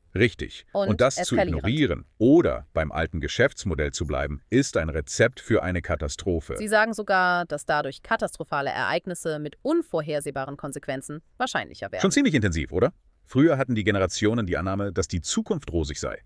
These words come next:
Speaker 1: und alles gut ausgehen würde.
Speaker 2: Ja, das Buch geht das direkt an.
Speaker 1: Also,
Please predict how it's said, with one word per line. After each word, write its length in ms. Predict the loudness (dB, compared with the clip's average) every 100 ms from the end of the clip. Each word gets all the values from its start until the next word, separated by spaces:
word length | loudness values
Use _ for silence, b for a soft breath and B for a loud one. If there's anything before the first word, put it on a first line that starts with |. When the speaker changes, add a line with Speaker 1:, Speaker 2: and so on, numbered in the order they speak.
| -4
Speaker 1:
und 160 | -4 0
alles 220 | 0 2
gut 160 | 0 0
ausgehen 300 | -2 -4 -4
würde. 140 | 0
Speaker 2:
Ja, 220 | 0 -2 -6 _ _ _ _ -6
das 160 | -6 -4
Buch 240 | -10 -8
geht 160 | -8 -6
das 140 | -8
direkt 260 | -6 -2 2
an. 60 |
Speaker 1:
Also, 280 | 4 2 -4